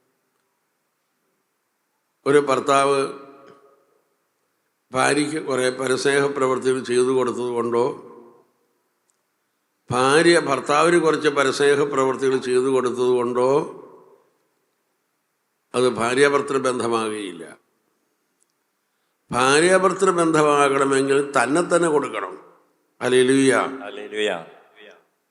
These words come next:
Speaker 1: ഈ തന്നെ തന്നെ കൊടുത്ത് സ്നേഹിക്കുക എന്നത് യേശുവിൻ്റെ സ്വഭാവമാണ്, ദൈവപിതാവിൻ്റെ സ്വഭാവമാണ്. ഒന്ന് കൈയുയർത്തി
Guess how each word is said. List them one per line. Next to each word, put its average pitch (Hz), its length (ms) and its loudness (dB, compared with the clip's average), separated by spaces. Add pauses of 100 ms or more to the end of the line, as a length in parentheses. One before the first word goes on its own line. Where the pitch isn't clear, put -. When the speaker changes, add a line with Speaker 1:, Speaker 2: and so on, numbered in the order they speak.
(600)
Speaker 1:
ഈ - 20 4 (140)
തന്നെ 131 240 0 (100)
തന്നെ 196 220 2
കൊടുത്ത് 175 260 2 (100)
സ്നേഹിക്കുക 147 580 0 (440)
എന്നത് 120 400 0 (1400)
യേശുവിൻ്റെ 127 540 0
സ്വഭാവമാണ്, 131 800 0 (1300)
ദൈവപിതാവിൻ്റെ 123 920 -2
സ്വഭാവമാണ്. 101 760 -6 (1300)
ഒന്ന് 123 200 0
കൈയുയർത്തി 120 440 -2